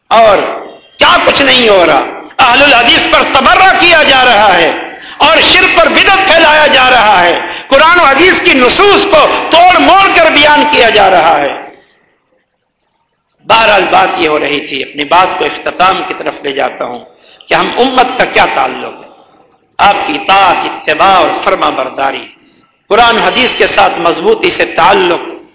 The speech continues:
اور امت کا کردار کیا ہے، اس کی نشاندہی بھی ضمناً آ گئی کہ غلو میں پڑے ہوئے ہیں، شرکیات میں پڑے ہوئے ہیں، مبتدعین بدعات میں پڑے ہوئے ہیں۔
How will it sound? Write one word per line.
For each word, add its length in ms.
اور 260
امت 440
کا 160
کردار 460
کیا 320
ہے، 80
اس 220
کی 100
نشاندہی 600
بھی 160
ضمناً 420
آ 260
گئی 320
کہ 100
غلو 340
میں 340
پڑے 200
ہوئے 220
ہیں، 140
شرکیات 760
میں 200
پڑے 180
ہوئے 260
ہیں، 160
مبتدعین 1040
بدعات 500
میں 200
پڑے 180
ہوئے 260
ہیں۔ 160